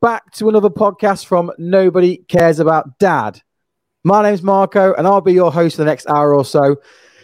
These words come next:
Joining me to discuss the news, and unless you've been living under a rock,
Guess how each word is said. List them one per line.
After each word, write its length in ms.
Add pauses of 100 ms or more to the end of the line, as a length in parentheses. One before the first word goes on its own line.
(300)
Joining 320
me 160
to 160
discuss 380
the 100
news, 380
and 80
unless 360 (120)
you've 160
been 120
living 220
under 220
a 80
rock, 440